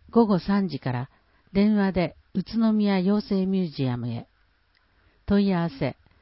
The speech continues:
宇都宮養成ミュージアム。電話六一六一五七三。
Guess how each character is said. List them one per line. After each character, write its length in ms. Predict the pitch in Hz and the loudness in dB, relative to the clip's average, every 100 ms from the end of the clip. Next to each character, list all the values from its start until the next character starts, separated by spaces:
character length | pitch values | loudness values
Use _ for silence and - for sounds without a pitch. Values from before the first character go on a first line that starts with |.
| _ _ | _ _
宇 100 | 202 | -8
都 300 | - 233 233 | -4 0 2
宮 280 | 226 208 202 - | 2 2 0 2
養 200 | 202 202 | 2 2
成 280 | 208 190 | 2 2
ミ 160 | 196 185 | 2 0
ュ 20 | |
ー 60 | 151 | -2
ジ 160 | 143 | -2
ア 100 | 123 | -2
ム。 160 | 117 101 _ _ _ _ _ | -4 -12 _ _ _ _ _
電 260 | 185 196 202 | 0 2 2
話 220 | 180 156 _ - | -2 -4 _ -4
六 260 | 180 247 | -2 0
一 260 | 233 - 139 | -2 -2 -4
六 380 | 123 - 139 - _ - - - | -4 -4 -8 -8 _ -20 -20 -8
一 260 | 185 - 233 | -8 -4 0
五 260 | 233 185 | 2 2
七 300 | 139 131 156 | 0 -2 -4
三。 320 | - 160 123 | -4 -6 -6